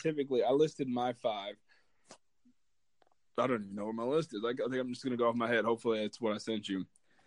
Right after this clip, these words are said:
First on my list is the, probably one of the most influential figures in,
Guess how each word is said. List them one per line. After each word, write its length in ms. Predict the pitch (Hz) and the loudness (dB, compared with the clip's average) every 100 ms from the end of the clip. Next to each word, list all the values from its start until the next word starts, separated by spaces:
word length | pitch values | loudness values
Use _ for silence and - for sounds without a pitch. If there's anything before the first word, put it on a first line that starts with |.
| _ _ _ _ - 139 | _ _ _ _ -2 2
First 340 | - 170 175 175 | 12 12 12 12
on 140 | 160 | 12
my 100 | 143 | 12
list 400 | 123 113 110 - - _ _ _ _ _ _ _ _ _ _ _ _ - _ _ _ - - | 8 4 0 -6 -16 _ _ _ _ _ _ _ _ _ _ _ _ -20 _ _ _ -8 4
is 260 | 127 120 | 6 6
the, 340 | 120 117 104 104 _ - | 4 4 4 -4 _ 2
probably 340 | 170 185 175 | 6 10 10
one 160 | 147 147 | 10 6
of 60 | |
the 80 | 127 | 6
most 380 | 123 131 127 - - | 6 8 6 2 4
influential 840 | 135 143 139 143 127 123 - 120 113 | 6 6 6 8 8 8 8 6 6
figures 840 | - 123 117 113 107 101 107 - _ _ _ _ _ _ _ _ - | 8 8 8 4 2 0 -6 -12 _ _ _ _ _ _ _ _ 0
in, 640 | 117 113 104 101 101 | 2 4 2 0 -4